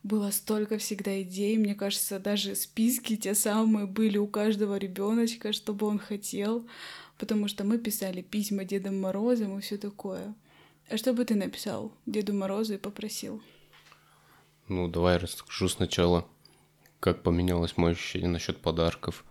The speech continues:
Speaker 2: со временем. А в детстве это был, это была мечта о какой-нибудь новой игрушке. Спайдермене, там, Супермене или какой-нибудь машинке. А сейчас, когда я вырос,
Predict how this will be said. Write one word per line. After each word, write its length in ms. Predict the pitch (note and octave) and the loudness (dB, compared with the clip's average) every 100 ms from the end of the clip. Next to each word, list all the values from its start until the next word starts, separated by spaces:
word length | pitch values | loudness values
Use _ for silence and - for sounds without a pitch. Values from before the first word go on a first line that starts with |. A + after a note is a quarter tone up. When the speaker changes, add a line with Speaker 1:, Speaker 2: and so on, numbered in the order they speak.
| _ _ - - - | _ _ -20 -20 -16
Speaker 2:
со 160 | - - | -6 -2
временем. 500 | E2 F#2+ A2+ G2 E2+ - _ _ - _ _ _ - | 4 6 6 2 -2 -10 _ _ -20 _ _ _ -6
А 140 | F2+ E2 | 0 2
в 100 | D#2 | 4
детстве 440 | F2 G#2 - F#2 | 4 4 4 6
это 220 | F2 - | 6 4
был, 640 | F2 F#2+ F2 E2+ E2+ F2+ - _ _ _ _ - _ - - _ _ - | -2 0 2 4 4 0 -4 _ _ _ _ -20 _ -20 -20 _ _ -4
это 200 | F2+ F2 | 0 2
была 240 | F2 E2+ | 4 6
мечта 580 | E2 D#2+ - - E2 F#2 | 6 4 0 0 4 4
о 40 | F#2 | 4
какой-нибудь 720 | F2 F2+ F2 E2+ D#2+ - - | 0 4 4 4 0 -6 -4
новой 380 | E2+ E2 E2+ D#2+ | 0 4 4 2
игрушке. 500 | E2+ E2+ E2 - - _ - - _ | 2 2 2 -2 -10 _ -20 -20 _
Спайдермене, 920 | - - E2 D#2+ D#2 D#2 D#2+ E2+ D#2+ E2+ | -12 0 2 4 2 4 6 6 4 -2
там, 300 | - E2+ E2 | -4 -6 -6
Супермене 840 | - - E2+ E2 E2 E2 D#2+ E2 - | -8 -2 0 2 2 0 -2 -6 -8
или 380 | - F2+ E2 | 0 4 4
какой-нибудь 580 | D#2 - F2 E2 D#2+ - | 2 0 4 4 2 0
машинке. 540 | F2+ E2+ - F2 F2 - _ _ _ - - _ - _ - - - - - | 0 0 0 0 -2 -10 _ _ _ -20 -20 _ -20 _ -20 -16 -16 -18 -14
А 140 | - | -2
сейчас, 440 | E2+ F2+ - F#2 - | 2 4 8 6 6
когда 280 | E2+ E2 | 0 6
я 180 | E2+ E2 | 6 6
вырос, 520 | E2 G#2 C3+ C#3+ C3+ | 6 8 8 6 0